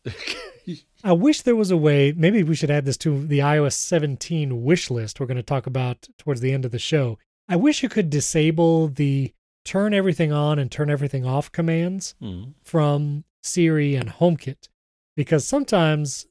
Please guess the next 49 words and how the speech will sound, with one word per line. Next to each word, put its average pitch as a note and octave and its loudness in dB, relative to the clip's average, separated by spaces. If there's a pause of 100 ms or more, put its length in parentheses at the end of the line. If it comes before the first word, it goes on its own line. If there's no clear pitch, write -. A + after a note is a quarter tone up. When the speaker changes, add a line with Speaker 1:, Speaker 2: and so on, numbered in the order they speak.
(200)
Speaker 2:
like, C#3+ 0
my C#3+ 2
daughter E3 4
has D#3 4
a C3 0
HomePod D3+ 0
Mini C3+ -2
in A#2+ -4
her F#3+ 2
room. G#3 -2 (320)
She'll E3+ 0
turn F#3 2
her C#3+ 2
light D#3 2
on D#3+ 2
or D#3 2
off, D3+ 0
her G#2+ -8
ceiling D#3 -4
fan C#3+ -4
on C#3+ -4
or C#3+ -2
off. C#3+ -2 (480)
But C#3 -2
some, A#3 -2
like, E3 0 (180)
every C#4 2
once A3 0
in E3+ 0
a C#3+ 2
while, A#2 -2
this E3 0
has F#3 0
happened F#3+ 2
maybe, E3 2
like, C3 -4 (120)
twice D3+ -2
ever, B2 0 (260)
it G3 0
will A3 4
misinterpret G3+ -2 (380)
and D3+ 0
it'll D3+ 0
think D#3+ 0
she D3+ -2
said, D3 2 (260)
"Turn D3+ 2
everything E3 2
off," F3 -2